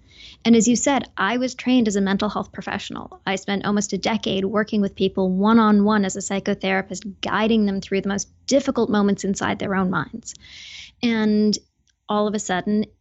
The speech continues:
it happened to me, and I was blindsided. I've clinically learned about postpartum depression. You know, clinically, it made perfect sense to me. But when it happened, it actually took even me a little bit to clue in that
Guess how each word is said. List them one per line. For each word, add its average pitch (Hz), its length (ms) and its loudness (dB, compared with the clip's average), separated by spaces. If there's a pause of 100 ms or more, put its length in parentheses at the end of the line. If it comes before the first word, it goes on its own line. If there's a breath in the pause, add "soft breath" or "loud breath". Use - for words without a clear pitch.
it 220 80 -2
happened 202 420 -2
to 214 100 2
me, 254 280 6
and 202 160 -2
I 208 160 0
was 196 160 -2
blindsided. - 800 -6 (500 soft breath)
I've 208 160 -2
clinically 254 540 4
learned 196 240 -2
about 196 460 0
postpartum 190 500 -2
depression. 233 580 -4 (200)
You 196 120 -2
know, 190 100 -2
clinically, 208 460 0
it 233 60 0
made 214 160 2
perfect 247 360 -2
sense 320 240 0
to - 100 2
me. 185 100 2
But - 200 0
when 226 260 4
it 220 160 0
happened, 226 640 0 (400 loud breath)
it 269 80 4
actually 294 280 0
took 285 260 -2
even 269 280 8
me 285 140 10
a 311 60 4
little 226 200 0
bit 233 160 -2
to - 80 -6
clue 247 340 0
in 269 180 8
that 190 120 2